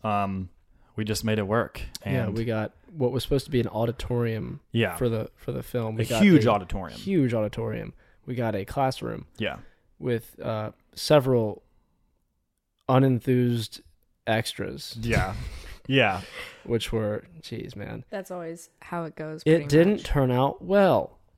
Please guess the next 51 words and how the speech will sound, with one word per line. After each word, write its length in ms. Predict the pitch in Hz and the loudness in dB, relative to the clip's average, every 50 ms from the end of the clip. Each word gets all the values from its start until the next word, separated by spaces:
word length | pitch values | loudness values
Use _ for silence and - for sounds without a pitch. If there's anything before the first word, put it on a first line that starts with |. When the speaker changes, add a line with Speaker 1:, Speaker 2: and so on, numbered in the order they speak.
| _ _ _ _ | _ _ _ _
Speaker 1:
That 160 | - 107 104 | 0 2 2
is 140 | 107 101 - | 2 0 0
true. 260 | - - 98 71 50 101 | 0 0 0 0 0 0
Speaker 2:
That's 600 | 117 110 110 110 131 - - - 240 - - - - _ | 0 2 2 2 0 -2 -4 -8 -10 -12 -14 -18 -20 _
<laughs> 160 | _ _ _ _ | _ _ _ _
the 60 | 131 | -4
moral 360 | 127 123 120 113 110 107 113 | -2 0 0 0 0 0 0
of 60 | 127 131 | 0 -2
the 60 | 135 | -4
story. 440 | - - - - 180 170 151 127 123 120 | -8 -6 -2 2 4 6 6 6 6 6
Speaker 1:
Yes. 420 | 139 117 113 107 82 78 - - | 6 6 4 2 0 -2 -4 -4
Speaker 3:
But 160 | - 226 - - - | -2 -2 -2 -2 0
you 140 | 214 214 202 | 0 2 2
got 180 | 208 208 202 | 2 2 2
a 60 | 202 202 | 0 -2
friend 320 | - - 247 254 247 202 | -2 -4 -4 -2 -4 -4
out 140 | 160 - - | -6 -8 -12
of 120 | - - | -14 -16
it. 120 | - - - _ _ | -18 -20 -20 _ _
Speaker 2:
We 120 | - 143 | 0 6
got 160 | 139 156 156 139 | 8 8 8 8
a, 60 | - - | 6 6
yes, 260 | 143 139 110 123 131 | 6 6 6 6 6
Speaker 1:
We 120 | 135 139 143 | 6 8 8
had 160 | 147 143 131 | 8 8 8
a 20 | |
Speaker 2:
back 60 | 131 | 8
Speaker 1:
great 80 | 123 113 | 8 6
Speaker 2:
to 60 | 110 123 | 6 4
the 100 | 123 113 | 4 2
original 300 | - - 120 - - - | 0 0 -2 -6 -4 -4
Speaker 1:
friendship. 100 | 135 131 139 | -2 0 2
Speaker 2:
thing. 20 | |
Speaker 1:
And 160 | 151 156 156 | 2 4 8
we 140 | 147 139 139 | 10 10 10
Speaker 2:
We 40 | 143 | 10
Speaker 1:
learned 200 | 151 180 202 170 | 10 8 8 6
a 60 | 123 | 4
lot. 400 | 101 95 92 90 85 73 - - - | 4 4 2 0 -2 -2 -4 0 2
Speaker 2:
We 80 | 135 | 4
really 260 | 135 147 156 143 127 | 6 8 10 10 8
did. 240 | 120 - 107 - 117 | 8 4 -2 -2 0
And, 100 | 127 131 127 | 2 6 6
Speaker 1:
I 20 | |
Speaker 2:
like, 60 | 131 139 | 8 8
Speaker 1:
learned 180 | 139 123 107 | 6 6 4
Speaker 2:
like, 100 | 127 117 | 4 2
Speaker 1:
so 120 | 107 101 87 | 2 0 -2
much. 340 | 82 76 55 - - - - _ _ 147 143 | -4 -8 -12 -14 -18 -20 -20 _ _ -4 4
Speaker 2:
going 300 | 123 143 147 165 180 175 | 6 8 8 8 8 6
through 320 | - 147 147 147 139 131 | 4 6 6 6 6 4